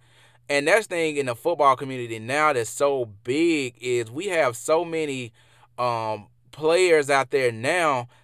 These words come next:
who are just drill machines. Like, if you take 'em to a camp, you really can't tell the difference between, uh, if they can really play or they just,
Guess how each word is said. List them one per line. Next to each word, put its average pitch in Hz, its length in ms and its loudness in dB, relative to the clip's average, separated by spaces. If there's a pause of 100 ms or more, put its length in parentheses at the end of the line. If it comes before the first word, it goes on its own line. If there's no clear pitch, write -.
who 185 200 -2
are 160 140 4
just 147 360 -2
drill 185 440 2
machines. 170 520 -4
Like, 135 220 0
if 139 160 -2
you 196 120 -16
take 180 220 -2
'em 160 100 -6
to 165 160 0
a 127 60 -4
camp, 196 360 -4
you 165 160 -16
really 180 280 2
can't 170 360 -6
tell 170 200 0
the 139 80 -4
difference 165 300 -4
between, 143 460 -6 (580)
uh, 135 280 2 (100)
if 151 180 4
they 151 140 4
can 139 180 -4
really 147 260 4
play 175 320 0
or 131 180 0
they 139 120 2
just, 131 340 -2